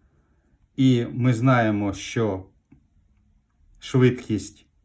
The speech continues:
течії річки — це два, а вони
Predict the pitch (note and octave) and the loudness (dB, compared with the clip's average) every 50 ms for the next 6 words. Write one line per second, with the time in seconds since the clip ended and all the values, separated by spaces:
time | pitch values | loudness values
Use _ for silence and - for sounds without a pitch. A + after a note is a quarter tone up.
0 | _ _ _ _ _ _ _ _ - B2+ A2+ - - C3 B2 A2+ A2 G#2 G#2+ G2 | _ _ _ _ _ _ _ _ -4 -4 -4 -2 -2 0 0 0 2 0 0 -2
1 | F#2 - - - - G2+ F#2+ - - A#2+ A2 G2 F#2+ G#2+ - - - F#2+ E2+ - | -4 -6 -12 -10 -10 -10 -10 -8 -6 -6 -4 -4 -4 -4 -2 0 0 -2 -2 -6
2 | - C#3 - G#2+ A2 B2 B2 B2+ A#2+ A2+ G2+ F2+ F2+ | -8 -6 -6 -2 0 2 2 2 2 2 0 -4 -6